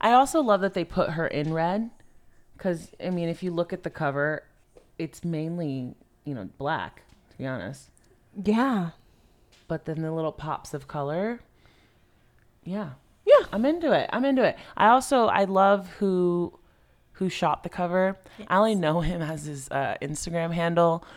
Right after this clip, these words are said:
Speaker 1: but he's so, such a talented creative director. He also, um, recently did Troye Sivan's latest two music videos. He does all those really awesome videos for, which magazines am I thinking of? Um, InStyle, the sag Awards, you know, those Elevator,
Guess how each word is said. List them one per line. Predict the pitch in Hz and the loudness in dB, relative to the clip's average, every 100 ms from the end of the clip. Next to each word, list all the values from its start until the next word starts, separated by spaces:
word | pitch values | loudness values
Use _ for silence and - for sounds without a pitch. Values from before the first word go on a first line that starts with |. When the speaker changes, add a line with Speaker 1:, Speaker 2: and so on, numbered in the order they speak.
| - - | -20 6
Speaker 1:
but | 151 139 | 8 8
he's | - - 165 156 | 2 -2 -2 -2
so, | - 165 151 156 | -2 4 6 4
such | - 185 - | 2 -2 -2
a | |
talented | - 151 147 147 147 | -2 2 2 0 -8
creative | - 143 135 135 | -8 -6 -4 -2
director. | 143 135 - 139 135 135 - - - | -2 -2 0 0 2 0 -6 -20 -16
He | - 156 | -4 4
also, | 147 147 - 151 151 - - | 4 4 2 2 0 -4 -4
um, | 143 139 135 127 131 - | 0 2 2 0 -4 -8
recently | - 147 147 170 151 | -6 -6 -4 -4 -2
did | 143 139 | -2 -4
Troye | - 147 139 | 0 0 0
Sivan's | - 135 131 127 127 131 - | -2 0 2 2 0 -4 -4
latest | 117 127 135 - - | -6 -4 -6 -8 -8
two | - 139 131 131 135 - - - | -4 -2 0 -2 -4 -14 -20 -2
music | 143 139 160 | 0 0 0
videos. | 160 175 180 180 - | -2 4 6 6 4
He | 165 | 0
does | 170 160 | 2 6
all | 156 | 6
those | 160 151 | 6 2
really | 151 151 151 | 0 0 2
awesome | 123 139 - 147 | 2 0 -2 -2
videos | 143 139 143 143 147 151 | 0 0 2 2 0 -4
for, | - 147 143 139 139 139 - - _ - _ - | 0 2 4 4 2 -2 -8 -20 _ -20 _ -6
which | 165 - - | -6 -4 -8
magazines | 139 135 135 160 - | -8 -12 -12 -14 -12
am | - | -14
I | |
thinking | - - - | -12 -12 -10
of? | - - - - | -10 -10 -14 -10
Um, | 139 | -8
InStyle, | - 170 170 - 170 160 156 156 156 | 0 0 0 4 8 10 10 8 6
the | - | 2
sag | - 165 156 | 4 6 8
Awards, | 156 156 156 151 151 147 | 6 6 8 8 6 2
you | 156 | 0
know, | 151 | 0
those | 143 - | -2 2
Elevator, | 175 170 170 165 160 160 160 | 6 6 4 2 2 2 0